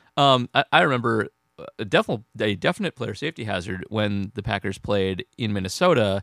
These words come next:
um, in the brief period when they were at the University of Minnesota's field, which does not have heating coils underneath it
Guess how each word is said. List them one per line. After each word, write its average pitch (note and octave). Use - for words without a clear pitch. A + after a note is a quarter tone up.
um, G#2+
in G#2+
the G#2
brief A#2
period A2
when G#2
they G2
were G2+
at F#2
the G#2
University G2
of A2+
Minnesota's D#3+
field, G3
which B2
does -
not G2
have D#2+
heating A#2
coils D3+
underneath E3
it G#3+